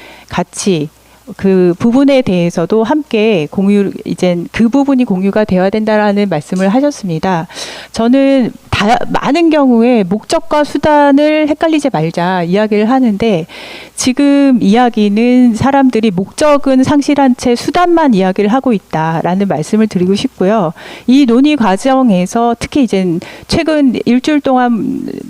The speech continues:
이제 바깥으로 튀어나온 민주당 안에서의 내용에서 가장 빠져있는 질문은 혹은 단어가 있습니다.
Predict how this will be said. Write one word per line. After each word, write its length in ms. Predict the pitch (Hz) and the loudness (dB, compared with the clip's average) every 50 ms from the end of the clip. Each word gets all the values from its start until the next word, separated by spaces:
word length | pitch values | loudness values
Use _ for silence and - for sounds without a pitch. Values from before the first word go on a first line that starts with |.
| - - _ - - | -18 -18 _ -12 -10
이제 160 | - - 214 | -6 -4 -4
바깥으로 540 | 208 - 214 220 - 285 277 - 254 240 240 | -2 -2 -4 -4 -4 -4 -4 -2 -2 -2 -2
튀어나온 760 | - - 339 330 311 302 277 226 202 185 214 277 302 269 202 180 | -2 0 0 0 2 2 2 2 0 0 0 0 0 -2 0 0
민주당 760 | 220 220 233 262 269 254 262 247 240 240 233 233 226 220 214 - | 0 0 2 2 0 2 2 2 2 4 2 2 0 0 -2 -4
안에서의 800 | - 160 170 190 240 285 285 277 262 247 233 220 220 214 208 185 | -4 -2 0 0 2 0 0 0 0 0 0 0 0 0 0 0
내용에서 960 | 160 160 175 190 190 185 190 185 - - - _ - 175 165 - 247 247 240 | 0 0 0 0 0 0 -2 -4 -6 -8 -12 _ -6 -6 -4 -2 -2 -2 -2
가장 320 | - - 190 - 240 240 233 | -2 -4 -2 0 0 0 0
빠져있는 800 | - 294 339 - 415 403 403 392 349 302 277 277 254 208 180 | 0 -2 -2 0 2 2 2 4 4 4 4 4 2 0 -2
질문은 420 | - - 214 214 208 208 233 277 302 | -2 -2 0 0 2 2 4 4 4
혹은 260 | 320 277 - 269 262 | 2 2 2 0 0
단어가 420 | - - 175 180 233 302 311 302 208 | 0 0 0 0 0 0 0 0 -2
있습니다. 640 | 151 143 - - 175 156 156 151 170 170 165 170 | -2 -4 -6 -8 -6 -6 -4 -2 -2 -4 -4 -4